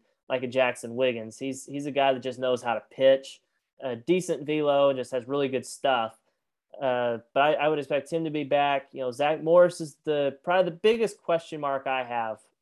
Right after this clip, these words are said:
uh, among those guys. Just what's he gonna do? I thi-, I think he's in the top five hundred on Baseball America's top prospect list,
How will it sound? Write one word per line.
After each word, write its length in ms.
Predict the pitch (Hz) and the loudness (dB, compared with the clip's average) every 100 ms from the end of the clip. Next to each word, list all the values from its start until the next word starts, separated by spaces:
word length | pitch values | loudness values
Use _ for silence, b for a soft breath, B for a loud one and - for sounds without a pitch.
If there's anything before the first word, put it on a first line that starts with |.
| - | -4
uh, 200 | 135 131 135 | -2 -2 -2
among 340 | 131 131 127 | -2 -2 -2
those 220 | 120 113 | -6 -8
guys. 400 | - 113 107 104 | -6 -6 -6 -10
Just 340 | - 131 - _ _ _ _ _ | -10 -10 -10 _ _ _ _ _
what's 280 | - 170 170 | 2 4 2
he 120 | 165 | -2
gonna 200 | 143 131 | -2 -2
do? 240 | 117 120 110 | -2 -4 -6
I 60 | |
thi-, 220 | 110 - 139 | -4 -6 -6
I 100 | 135 - | -8 -2
think 220 | 196 208 | -2 -2
he's 440 | 202 180 156 - 170 | -6 -6 -6 -8 -4
in 160 | 175 | -2
the 80 | 175 | -2
top 360 | 175 165 160 - | 0 0 0 -2
five 240 | 160 151 | -2 -2
hundred 260 | 151 156 170 | -6 -6 -4
on 140 | 131 | -2
Baseball 400 | 131 139 - 139 | -2 -2 -2 -2
America's 540 | 131 131 135 135 127 - | 0 0 0 -2 -12 -8
top 260 | 135 - | -10 -8
prospect 500 | 127 131 - 147 143 | -6 -6 -4 -8 -6
list, 400 | 151 160 165 - | -4 -4 -4 -14